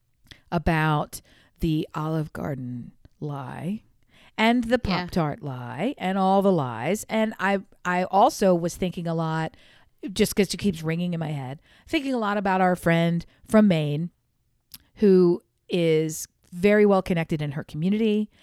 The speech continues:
Speaker 1: and dealing with someone in her community who has loss. And so she's on my mind and in my heart every day. And I'm just thinking about her a lot. And I was reminded those two things were in my head simultaneously. And then click, they bumped into each other and made this new thought.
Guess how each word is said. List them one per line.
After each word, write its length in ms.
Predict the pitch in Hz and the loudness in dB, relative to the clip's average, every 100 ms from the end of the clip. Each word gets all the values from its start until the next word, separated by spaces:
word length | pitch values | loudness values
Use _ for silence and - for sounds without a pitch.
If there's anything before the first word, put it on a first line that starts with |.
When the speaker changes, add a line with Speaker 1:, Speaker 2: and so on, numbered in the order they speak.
| _ _ | _ _
Speaker 1:
and 520 | - 156 151 151 151 147 _ _ 151 | -8 -4 -4 -4 -6 -12 _ _ -2
dealing 340 | 185 190 185 | 0 2 2
with 160 | 180 - | 0 0
someone 280 | 180 175 | 0 0
in 100 | 170 | -2
her 120 | 151 165 | -2 -4
community 360 | - 160 156 | -2 -2 0
who 120 | 147 151 | 0 -2
has 180 | 135 | -4
loss. 460 | 156 196 196 185 - | -4 0 2 2 -2
And 80 | 160 | -10
so 100 | 151 | -10
she's 220 | - 156 | -10 -6
on 140 | 175 | -4
my 80 | 185 | -4
mind 300 | 175 151 151 | -4 -4 -6
and 60 | 151 | -6
in 60 | 156 | -6
my 100 | 147 | -6
heart 380 | - 143 139 - _ - | -6 -6 -6 -10 _ -6
every 180 | 175 | -4
day. 260 | 170 131 127 | -4 -6 -8
And 80 | 123 | -12
I'm 80 | 131 | -14
just 140 | 156 | -8
thinking 200 | 208 196 | -8 -4
about 160 | 170 151 | -4 -2
her 100 | 147 | -4
a 60 | 143 | -2
lot. 320 | 175 160 - - - _ | -2 -2 -4 -14 -20 _
And 100 | 226 | -2
I 40 | |
was 180 | 214 190 | 0 0
reminded 800 | 190 190 226 349 359 151 143 196 _ _ _ _ _ - | -2 -4 -6 -10 -4 -4 -4 -10 _ _ _ _ _ 4
those 180 | 214 | 4
two 160 | - 269 | 6 4
things 340 | - 208 208 | 4 2 2
were 280 | 190 196 202 - | 2 2 0 -2
in 140 | 202 | -2
my 140 | 196 | 0
head 260 | 180 185 175 | 0 -2 -2
simultaneously. 840 | - 180 190 170 156 151 160 156 | -4 -4 -4 -4 -6 -6 -4 -4
And 140 | 170 165 | -4 -6
then 120 | 151 - | -6 -10
click, 300 | - - - _ | -16 -16 -20 _
they 60 | - | -6
bumped 280 | 170 175 208 | -2 0 0
into 240 | 208 226 | 0 0
each 120 | 208 | 0
other 260 | 170 156 180 | 0 0 0
and 100 | 160 | 0
made 180 | 156 156 | -2 -4
this 200 | 156 - | -6 0
new 160 | 220 349 | 0 2
thought. 420 | - 135 143 | -2 -4 -6